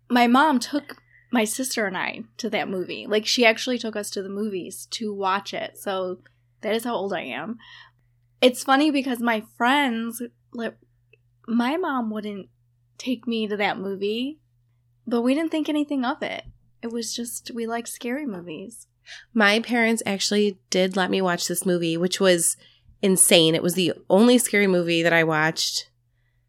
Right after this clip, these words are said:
Speaker 2: If you hear noises, it's Mandy's cat.
Speaker 1: <laughs>
Speaker 2: But it was the only scary movie that I watched as a child. I wasn't allowed to watch, like, any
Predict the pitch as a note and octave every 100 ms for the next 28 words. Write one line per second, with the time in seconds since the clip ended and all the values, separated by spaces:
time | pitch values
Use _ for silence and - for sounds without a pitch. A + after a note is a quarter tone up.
0 | _ _ _ - F3+ E3 D#3+ D3+ D3 D3
1 | D3 C#3+ D#3 D3+ D#3 - - D#3 - B3
2 | A#3 A#3 G#3+ A3+ G#3 A3 A3 G3 G3 G3+
3 | G3+ G3+ G3+ F3 F3 E3+ E3+ E3 E3 D#3
4 | E3 - - E3 D#3 D#3 - E3 F3+ D#3
5 | - E3 D#3+ D#3+ D#3+ D#3+ D#3 D#3 - E3
6 | D#3 D#3+ - D#3+ D#3+ D#3 D#3+